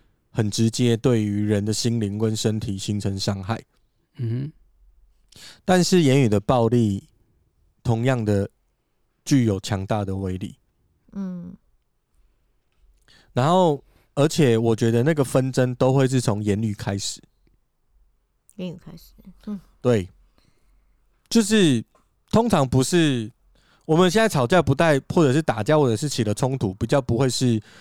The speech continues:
Speaker 1: 我看到你就想揍你这种起冲突。
Speaker 3: 嗯。
Speaker 1: 通常都是我们开始吵架，有没有？嘴巴控制不了，
Speaker 2: 嗯哼。
Speaker 1: 然后才开始有肢体的动作。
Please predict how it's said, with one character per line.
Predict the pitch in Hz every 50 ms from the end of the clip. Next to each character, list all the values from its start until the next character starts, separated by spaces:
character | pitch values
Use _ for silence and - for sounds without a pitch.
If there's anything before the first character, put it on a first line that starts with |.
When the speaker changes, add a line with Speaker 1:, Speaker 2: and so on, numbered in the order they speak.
| - _ _
Speaker 1:
我 | 127 120
看 | - 165 156
到 | 160 156 139
你 | 120 107 98
就 | - 127
想 | - 104 95
揍 | - - 127 110 95
你 | 87 87
这 | - - 117
种 | - 104 92 95 98 -
起 | - 117
冲 | 98 - 107 107 110
突。 | - - - - - - - _ _ _ _ _ _ _ _
Speaker 3:
嗯。 | 214 208 202 190 190 185 190 - _
Speaker 1:
通 | - 175 185
常 | 170 160
都 | 170 170
是 | 165 175
我 | 170 139 120 110
们 | 107 104 104 101 98 104
开 | - 127 131 131
始 | 123 120
吵 | 107 - 117 95 98
架， | - - 113 101 95 90 104 - _ _ _ _ _ _ _ _ _ _
有 | - 110
没 | 117
有？ | 123 120 113
嘴 | 101 - 113
巴 | 107 - 120 120 123 123
控 | - - 135 120
制 | - 127
不 | 113 117
了， | 107 101 90 - - - _ _ _ _ _ _ _
Speaker 2:
嗯 | 127 120
哼。 | 107 117 120 127 139 - _ _ _ _ _ _ _ _ _ _ _
Speaker 1:
然 | _ 123 110 117
后 | 131 123 -
才 | - - - 113 104
开 | - 113 113 117
始 | - - - 110 113
有 | 110 113 101 95 98 107 -
肢 | - - 123
体 | 117 120 107
的 | - 139 104 98
动 | - _ 117 104 98
作。 | - - - - -